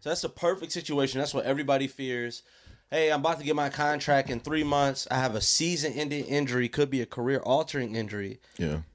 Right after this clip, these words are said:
Speaker 1: I don't get paid." But a lot of people put pressure on the Cowboys because Dak was a black Q B. Also, that, I think that helped him a lot.
Speaker 2: Yeah, it's like, I don't know.
Speaker 1: Just, like, go get your money, bro.
Speaker 2: Mm-hmm.
Speaker 1: Like,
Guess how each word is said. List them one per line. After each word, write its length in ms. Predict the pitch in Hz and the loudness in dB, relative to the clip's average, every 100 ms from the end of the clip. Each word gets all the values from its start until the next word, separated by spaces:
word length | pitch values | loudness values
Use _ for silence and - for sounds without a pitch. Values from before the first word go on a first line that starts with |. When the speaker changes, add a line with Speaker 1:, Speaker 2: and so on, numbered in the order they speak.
| _ _ | _ _
Speaker 1:
I 100 | 131 | 2
don't 220 | 131 131 123 | 4 2 2
get 160 | 123 | -2
paid." 460 | - 135 120 104 98 | 2 2 2 0 -6
But 120 | - | -6
a 60 | 117 | -4
lot 200 | 127 139 | -2 -4
of 40 | |
people 220 | - 120 | -6 -10
put 340 | - 143 104 - _ _ - | -4 -2 -2 -4 _ _ -10
pressure 640 | - 190 214 147 117 110 131 | 0 0 2 0 0 -2 -4
on 220 | 117 120 110 | 2 2 2
the 60 | |
Cowboys 580 | - 107 107 104 107 104 | 0 0 2 2 0 -2
because 300 | 107 110 98 | -6 -8 -4
Dak 300 | 113 113 - | 0 0 0
was 160 | 110 104 | -4 -6
a 60 | |
black 320 | 95 110 107 | -4 -4 -4
Q 140 | - 110 | -8 -6
B. 360 | 120 117 104 - _ _ _ - | -4 -4 -6 -12 _ _ _ -2
Also, 360 | 120 117 120 | 0 2 0
that, 100 | 104 | -2
I 60 | 98 | -4
think 220 | - 104 | -8 -8
that 120 | 101 | -4
helped 220 | 101 101 101 | -4 -6 -8
him 80 | |
a 60 | 95 | -6
lot. 320 | 98 95 - _ - | -2 -4 -6 _ -4
Speaker 2:
Yeah, 320 | 85 80 78 78 - | 2 4 2 -2 -2
it's 260 | 104 95 - | -2 -2 0
like, 260 | 98 - - - - - | 0 0 -10 -20 -14 -12
I 40 | |
don't 200 | - - | -10 -10
know. 60 | - | -8
Speaker 1:
Just, 160 | 147 | -2
like, 260 | 147 120 - _ 113 123 | 0 -2 -6 _ -20 -10
go 160 | 120 208 | -2 0
get 200 | 247 233 | -2 -4
your 80 | 202 | -4
money, 260 | 185 254 139 | -4 -6 -8
bro. 240 | 104 135 _ _ - | -8 -12 _ _ -2
Speaker 2:
Mm-hmm. 100 | 87 | 0
Speaker 1:
Like, 280 | 82 80 | 2 0